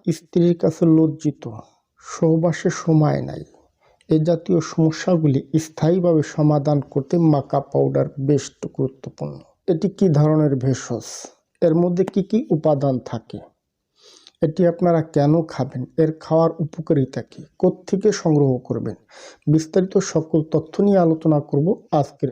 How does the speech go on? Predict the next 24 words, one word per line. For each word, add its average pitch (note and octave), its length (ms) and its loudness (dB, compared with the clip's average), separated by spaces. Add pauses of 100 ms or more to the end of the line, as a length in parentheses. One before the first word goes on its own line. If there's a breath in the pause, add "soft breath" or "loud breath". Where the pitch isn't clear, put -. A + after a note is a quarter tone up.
(120)
এই A#2+ 100 -4
ভিডিওতে। A2 460 -12 (1300 loud breath)
প্রিয় G3 180 2 (120)
সম্মানিত F#3 400 2 (120)
সুধী, G3+ 220 -2 (360)
প্রথমে F#3 440 2
আলোচনা E3 380 2 (100)
করি E3+ 140 -2 (200)
মাকা C#3+ 260 -2 (140)
পাউডার। B2 360 -2 (180)
এটি C#3+ 200 -4 (120)
কি? - 120 -12 (320)
এটি D#3+ 180 0 (100)
মূলত F3 260 2 (300)
এক C#3+ 80 2 (140)
ধরনের D#3+ 320 2 (200)
উদ্ভিদ D3 420 0 (360)
বীজ, C3 280 2 (880 loud breath)
রোদে E3 320 2 (140)
শুকিয়ে D#3+ 440 2 (180)
পাউডার D#3 440 2
করে A3 140 0 (180)
বাজারজাতকরণ C3+ 880 0 (140)
করা - 160 -4